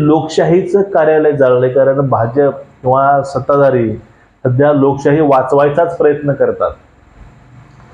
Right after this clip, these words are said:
मग यांचं जे कार्यालय जाळलं असून ते भारताची अस्मिता जाळली गेली, आणि रस्त्यावरती येऊन लोकशाही मेली आहे, लोकशाही जिवंतच नाही, लोकशाही हायजॅक झाली आहे.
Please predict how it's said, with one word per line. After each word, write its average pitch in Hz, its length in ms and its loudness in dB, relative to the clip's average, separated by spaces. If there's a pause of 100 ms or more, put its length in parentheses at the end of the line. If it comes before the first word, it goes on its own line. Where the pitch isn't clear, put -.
(280)
मग 196 280 0
यांचं 185 580 2
जे 247 120 2
कार्यालय 226 540 2
जाळलं 196 440 2
असून 202 520 0
ते 202 140 2
भारताची 170 800 -2
अस्मिता 160 480 -2
जाळली 156 420 2
गेली, 135 300 0
आणि 127 520 -2 (420)
रस्त्यावरती 160 800 0
येऊन 165 460 2 (720)
लोकशाही 190 640 0
मेली 196 340 2
आहे, 151 160 2
लोकशाही 170 480 0
जिवंतच 175 480 0
नाही, 175 240 0
लोकशाही 165 460 2 (300)
हायजॅक 143 480 0
झाली 143 380 2
आहे. 87 360 -4